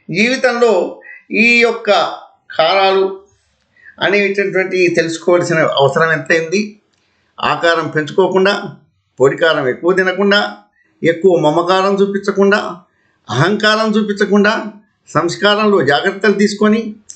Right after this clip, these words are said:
చమత్కారం అనేది పద్ధతి ప్రకారం చేస్తూ, అధికారంలో ఉన్నప్పుడు లేనప్పుడు ఒకే విధంగా ఉండేటట్టు,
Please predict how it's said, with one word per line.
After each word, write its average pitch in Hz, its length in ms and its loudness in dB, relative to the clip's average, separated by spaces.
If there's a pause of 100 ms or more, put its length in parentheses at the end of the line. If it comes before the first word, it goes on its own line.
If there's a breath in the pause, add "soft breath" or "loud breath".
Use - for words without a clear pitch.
(460 loud breath)
చమత్కారం 214 580 0
అనేది 196 500 -2 (320)
పద్ధతి 214 320 0
ప్రకారం 208 520 0
చేస్తూ, 214 480 0 (760 soft breath)
అధికారంలో 208 680 2
ఉన్నప్పుడు 196 640 2
లేనప్పుడు 196 560 2
ఒకే 190 360 0
విధంగా 190 380 0
ఉండేటట్టు, 190 720 -2